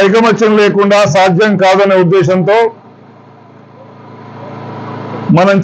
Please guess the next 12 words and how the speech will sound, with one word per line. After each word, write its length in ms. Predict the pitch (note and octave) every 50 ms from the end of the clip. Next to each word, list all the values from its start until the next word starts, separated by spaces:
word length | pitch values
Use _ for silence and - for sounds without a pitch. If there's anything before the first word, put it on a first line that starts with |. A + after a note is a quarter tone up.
| G3
చేసిన 280 | G#3+ A3 A#3+ G3 B3+ B3+
అభివృద్ధి 420 | A#3 G#3+ G3+ G3+ A#3+ B3 A3 B3+
గురించి 320 | A3+ A#3 B3 A#3+ G#3 F3+ G3+
చెబుతూ, 580 | D#3+ F#3+ G3 F#3+ G3+ F3+ B3+ C#4 D4 D4+ G#3+ - - - - - - - - - - - - - - - - - - - - - - - - - - - - -
మన 260 | C3+ D#3+ F#3 G3+ G#3
ముందు 680 | G3+ G#3 A3+ B3 C4+ B3+ C4+ A3+ F#3 C#3 - - - - - - - - - - - -
మనం 360 | C#3 D3 E3+ F#3 G3+ G#3+ G#3
చేరబోయే 640 | G#3 G3 F3+ - G3+ G#3+ A#3+ B3 B3 A#3+ A#3+ A#3 A#3 G#3+ G3+
లక్ష్యం 400 | G3 F#3+ F#3+ - - C#4+ C4+ B3+
గురించి 280 | A#3+ A#3 A#3 A3 E3+ G3+
కూడా 400 | G3 G#3 G#3 G3 F3+ D#3+ D3 - - - - - - -
ముందుంచారు. 500 | D#3+ F#3 F#3 F3 E3+ D3 B2+ D#3 B2+ G#2